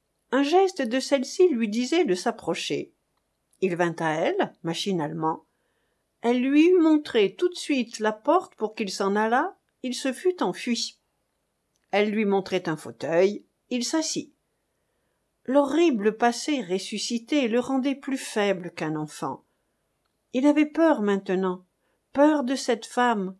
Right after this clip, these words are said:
qui l'avait tant fait souffrir. Comment était-il venu jusque-là ? Par quel coup de folie se trouvait-il là ?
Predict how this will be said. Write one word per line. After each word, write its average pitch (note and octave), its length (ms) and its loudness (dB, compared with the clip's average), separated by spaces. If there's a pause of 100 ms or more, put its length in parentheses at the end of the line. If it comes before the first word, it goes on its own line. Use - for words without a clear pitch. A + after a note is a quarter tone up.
qui G#3+ 160 -2
l'avait G3+ 380 -2
tant G#3+ 220 0
fait F3+ 180 -6
souffrir. D#3+ 680 -6 (840)
Comment D#3+ 400 -2
était-il F#3 480 -4
venu F#3+ 300 0
jusque-là ? A#3 680 0 (340)
Par G3+ 180 -2
quel A3+ 240 -2
coup B3+ 180 -4
de G3+ 140 0
folie F#4 500 0
se F4 120 -2
trouvait-il A#3 720 -2
là ? F#3+ 300 2